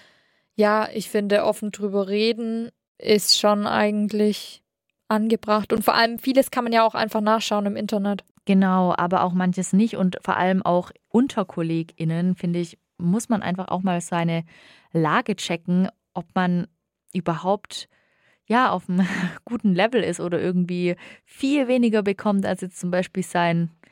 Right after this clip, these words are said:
Speaker 2: männlicher Kollege oder sowas.
Speaker 1: Ja, ich sag mal, da ist halt echt gut, dass es teilweise auch Tarife gibt. Ich,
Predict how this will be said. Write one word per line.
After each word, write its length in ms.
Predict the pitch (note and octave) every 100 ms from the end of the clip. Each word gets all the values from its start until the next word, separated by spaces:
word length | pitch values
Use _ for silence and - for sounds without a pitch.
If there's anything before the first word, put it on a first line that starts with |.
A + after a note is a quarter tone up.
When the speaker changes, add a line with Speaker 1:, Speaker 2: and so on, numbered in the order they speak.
| _ _ -
Speaker 2:
männlicher 420 | F3+ F#3 F3+ F3+
Kollege 480 | E3 E3+ E3 F#3+ D3+
oder 120 | C3
sowas. 520 | C3 C3+ C3 C3+ - - _
Speaker 1:
Ja, 380 | A3 G#3+ G3+ G3+ G3 -
ich 140 | A3+
sag 220 | - A3+
mal, 120 | A3 G#3
da 200 | G#3+ A3
ist 180 | -
halt 180 | G#3+ G#3
echt 320 | - A3 -
gut, 200 | - A#3+
dass 160 | G#3+ G3+
es 140 | G3+
teilweise 500 | - G#3 G#3 G#3 G#3
auch 120 | G3+ -
Tarife 500 | G#3+ G#3 A#3 G#3 G#3+
gibt. 380 | G#3+ F#3+ - -
Ich, 140 | G#3+